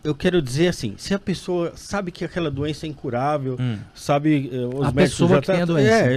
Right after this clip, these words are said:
Speaker 1: É, a gente sabe que aquela doença já tá terminal, e a pessoa tá pedindo uma libertação ali. E o,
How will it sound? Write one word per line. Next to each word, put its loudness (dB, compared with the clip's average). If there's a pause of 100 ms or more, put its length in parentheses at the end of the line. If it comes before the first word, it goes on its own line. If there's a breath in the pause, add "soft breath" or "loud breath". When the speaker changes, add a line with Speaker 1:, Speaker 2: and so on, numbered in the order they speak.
(240)
Speaker 1:
É, -2
a 2
gente 0
sabe -2
que -2
aquela 0
doença 0 (300)
já 0
tá 0
terminal, 2 (380 soft breath)
e -6
a -10
pessoa -8
tá -8
pedindo -4
uma -6
libertação -4
ali. -2 (640 soft breath)
E 0
o, 0